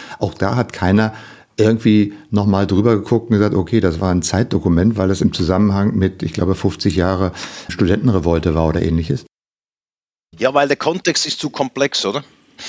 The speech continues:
Speaker 1: Ja.
Speaker 2: Kon-, Kontext geben ist sehr komplex und, und dieser Kontext, der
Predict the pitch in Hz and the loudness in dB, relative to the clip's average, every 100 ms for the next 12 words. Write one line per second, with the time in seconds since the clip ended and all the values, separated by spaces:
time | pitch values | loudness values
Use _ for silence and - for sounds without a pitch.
0 | - - _ _ _ _ _ _ _ _ | -18 -20 _ _ _ _ _ _ _ _
1 | _ - 104 123 147 151 127 - 131 151 | _ -4 0 2 4 4 2 0 -8 -8
2 | - - 147 165 165 - 151 156 151 120 | -14 -6 -4 -2 -2 0 2 2 0 -2
3 | 117 - 135 147 - 120 113 113 - - | -2 0 2 0 0 -4 -2 -2 -2 -4
4 | - 113 113 110 - 120 123 110 104 131 | -4 -2 -2 -2 -4 -4 -2 -2 -2 -2
5 | 156 127 - - 117 120 117 117 | -2 -2 -4 -2 2 4 4 2